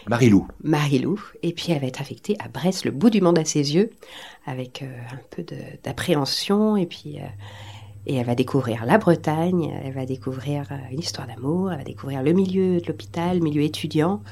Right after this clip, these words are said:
Speaker 2: Voilà. J'ai, c'est, c'est démarré comme ça. D'une phrase, finalement, je me suis dit, « Je vais, je vais commencer. » Et on va
Speaker 1: D'une
Speaker 2: voir.
Speaker 1: phrase, c'est une, c'est une, une trilogie qui arrive.
Speaker 2: <laughs> Oui, c'est ça.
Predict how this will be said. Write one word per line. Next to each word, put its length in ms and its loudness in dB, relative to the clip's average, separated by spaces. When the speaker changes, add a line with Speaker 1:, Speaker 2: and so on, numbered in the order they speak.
Speaker 2:
Voilà. 120 -14
J'ai, 360 -2
c'est, 260 2
c'est 140 -2
démarré 280 4
comme 140 0
ça. 120 -8
D'une 220 6
phrase, 400 0
finalement, 320 0
je 80 -4
me 40 -8
suis 100 -8
dit, « 140 -18
Je 80 -4
vais, 200 -4
je 100 -6
vais 100 2
commencer. » 380 0
Et 120 2
on 40 -4
va 60 -12
Speaker 1:
D'une 120 6
Speaker 2:
voir. 100 2
Speaker 1:
phrase, 200 8
c'est 220 6
une, 280 10
c'est 120 4
une, 80 -4
une 60 -6
trilogie 460 8
qui 220 2
arrive. 360 4
Speaker 2:
<laughs> 40 -6
Oui, 140 2
c'est 220 -6
ça. 160 -6